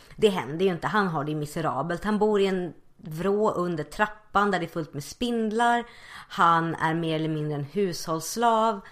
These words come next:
Hans kusin Dudley mobbar och slår honom. Och hans moster och morbror gör det mesta för att göra hans liv rätt miserabelt. Jag tror det enda vi inte ser dem göra är att de faktiskt fysiskt slår honom.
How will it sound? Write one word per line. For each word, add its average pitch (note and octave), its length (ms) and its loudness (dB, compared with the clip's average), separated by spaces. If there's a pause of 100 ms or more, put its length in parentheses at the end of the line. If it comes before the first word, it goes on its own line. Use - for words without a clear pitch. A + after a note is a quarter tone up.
(260)
Hans E3 260 -4
kusin D#3 340 -4
Dudley D#3 540 2
mobbar D#3+ 560 0
och D3+ 80 -4
slår C4 500 2
honom. A3+ 500 0 (400)
Och A3+ 360 2
hans F3+ 720 0
moster F#3 500 -2
och E3 80 2
morbror D3+ 680 0 (480)
gör F4+ 440 6
det F4+ 80 4
mesta F#4 280 2
för D#4+ 80 2
att D4+ 80 2
göra C4+ 160 6
hans A#3 220 -2
liv A3 160 4
rätt G3+ 180 0
miserabelt. G#3 1040 4
Jag A3+ 100 0
tror B3+ 100 -2
det - 180 0
enda A3+ 400 6
vi D4+ 100 4
inte A3 240 0
ser B3+ 440 2
dem F3+ 160 2
göra F#3 460 6
är D3 180 4
att D3+ 80 0
de D#3 120 -2
faktiskt - 400 -6
fysiskt F#3 540 -2
slår G#3 340 4
honom. C3 420 -6